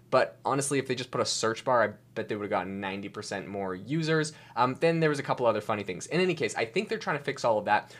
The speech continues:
So on the G P T store, you now have a search bar at the top where you can actually search for things. Um, you also have a couple different categories. You have dolly, which of course is their image generators, and you also have a little featured section at the top. Something that I think is interesting is the trending section. They also have by Chat G P T, so these are ones specifically made by Chat G P T.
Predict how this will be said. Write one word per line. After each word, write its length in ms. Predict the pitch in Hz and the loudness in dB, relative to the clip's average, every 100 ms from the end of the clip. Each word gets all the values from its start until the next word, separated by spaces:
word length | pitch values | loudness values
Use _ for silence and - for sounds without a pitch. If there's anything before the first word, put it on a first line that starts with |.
| - | -6
So 160 | - 127 | 0 2
on 140 | 170 | 2
the 60 | 175 | 0
G 140 | 170 | -2
P 120 | 160 | -4
T 160 | 143 123 | -4 -4
store, 260 | - 117 | -2 -2
you 140 | 110 110 | -2 -2
now 160 | 113 | -2
have 120 | 123 107 | 0 -4
a 40 | |
search 320 | - 156 151 | -2 -4 -2
bar 200 | 147 - | 0 0
at 100 | - | -2
the 60 | - | -8
top 360 | - 156 160 - - | -2 0 0 -8 -8
where 100 | 120 | -8
you 80 | 110 | -4
can 100 | 123 | -2
actually 320 | 113 - 95 | -2 -4 -6
search 320 | - 120 127 | -2 -2 -2
for 140 | - 135 | -2 -4
things. 380 | 143 143 139 - - - | -2 -2 -6 -12 -10 2
Um, 220 | 113 107 | 2 2
you 160 | 117 | 0
also 300 | - 127 139 | 4 4 4
have 300 | 131 135 127 | 0 0 0
a 40 | 110 | -2
couple 300 | - - 139 | -2 -4 -2
different 320 | 123 120 - | -2 -4 -6
categories. 640 | - 113 120 127 123 117 - - | -2 0 2 2 2 2 -4 -12
You 140 | 113 113 | -8 -4
have 320 | 113 101 98 | -2 -2 2
dolly, 380 | 107 117 123 117 | 6 6 4 -2
which 200 | 107 107 | -4 -6
of 120 | - | -4
course 280 | 113 107 - | -2 -2 -4
is 140 | 101 98 | -6 -4
their 120 | - | -2
image 240 | 147 160 - | 0 0 0
generators, 460 | 151 156 156 151 - - - | 2 2 0 -2 -12 -12 0
and 120 | 160 | 2
you 80 | - | 6
also 320 | 147 - 165 | 6 6 0
have 240 | 160 139 | 2 2
a 40 | 113 | 2
little 160 | 110 | 0
featured 360 | 104 135 143 135 | 0 -4 -6 -4
section 300 | 139 131 127 | -2 -2 -4
at 60 | 98 | -6
the 60 | |
top. 300 | - 127 - - | 0 2 0 -4
Something 240 | - 160 175 | -2 0 4
that 80 | 139 | 4
I 60 | |
think 180 | 139 135 | 4 -2
is 80 | 123 | -2
interesting 480 | 120 123 - 123 107 | -4 -4 -4 -4 -4
is 100 | - | -6
the 120 | 95 | -10
trending 500 | - 131 135 143 135 | -4 -2 0 -2 -2
section. 400 | 135 - 139 120 | -2 -2 -4 -2
They 80 | 80 | -2
also 240 | 110 110 | -2 -2
have 240 | 113 101 | -2 -2
by 180 | 98 104 | 0 0
Chat 240 | 107 107 - | 0 -4 -4
G 120 | 98 | -10
P 120 | 101 | -12
T, 160 | 113 104 | -10 -10
so 140 | 101 | -8
these 120 | 104 | -8
are 60 | 104 | -6
ones 180 | 98 - | -6 -8
specifically 400 | - - 98 98 | -8 -8 -8 -8
made 160 | 101 | -6
by 100 | 95 | -6
Chat 240 | 92 104 - | -4 -4 -4
G 120 | 87 | -10
P 100 | 90 | -8
T. 260 | 123 139 | -6 -6